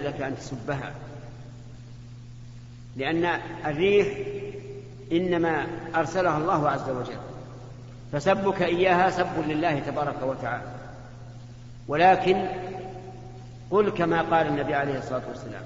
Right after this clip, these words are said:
اللهم إني أسألك، أسألك خير هذه الريح وخير ما فيها وخير ما أرسلت به، وأعوذ بك من شرها وشر ما فيها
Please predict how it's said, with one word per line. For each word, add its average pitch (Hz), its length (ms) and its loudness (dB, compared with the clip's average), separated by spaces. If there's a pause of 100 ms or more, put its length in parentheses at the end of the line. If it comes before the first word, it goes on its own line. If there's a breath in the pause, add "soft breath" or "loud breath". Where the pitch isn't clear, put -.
(180)
اللهم 160 380 2
إني 156 280 0
أسألك، 151 280 -2 (280)
أسألك 147 500 -2 (120)
خير 175 260 6
هذه 160 320 4
الريح 170 320 2 (840)
وخير 165 400 4
ما 160 140 2
فيها 175 400 4 (680)
وخير 160 440 2
ما 151 100 2 (120)
أرسلت 147 320 -2 (100)
به، 135 80 -4 (1000)
وأعوذ 151 420 2
بك 156 180 0
من 160 160 2
شرها 139 460 -2 (600)
وشر 170 380 2
ما 175 140 4
فيها 185 500 4